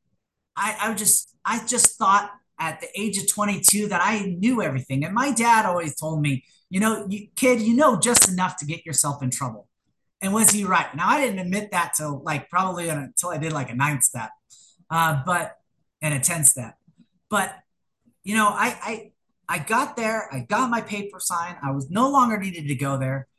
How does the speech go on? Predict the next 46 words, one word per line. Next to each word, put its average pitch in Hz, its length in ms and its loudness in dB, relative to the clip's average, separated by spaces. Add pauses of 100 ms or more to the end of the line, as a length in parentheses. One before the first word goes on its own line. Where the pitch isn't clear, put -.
(260)
You 180 100 -8
know, 202 100 0
I 202 100 0
decided, 262 680 4 (280)
you 208 100 -2
know, 247 60 2
I, 226 200 -2 (100)
deep 285 220 -2
down 285 200 2
inside, 226 360 2
I 180 60 -4
said, 202 240 -4
"You 202 60 -6
know 254 100 0
what? 294 240 0 (100)
I 190 100 -6
needed 254 280 -4
to 175 40 -10
be 196 140 -8
accountable." 170 440 -6
Remember 262 400 -4
the 196 100 -6
childhood 196 760 -2
story 170 380 0
about 151 340 2
how 156 160 -2
I 170 120 -4
needed 165 240 -6
structure? 156 640 -2 (420)
Well, 202 440 -2 (440)
I 220 160 0
start, - 380 0
I 214 120 0
kept 320 340 -4
coming 247 240 0
back 202 260 0
because, 180 460 -6 (540)
you 202 100 0
know 262 80 6
what? 285 220 2
I 269 80 8
was 311 120 4
afraid 233 560 -2
I 233 120 4
would 240 100 2
just, - 320 2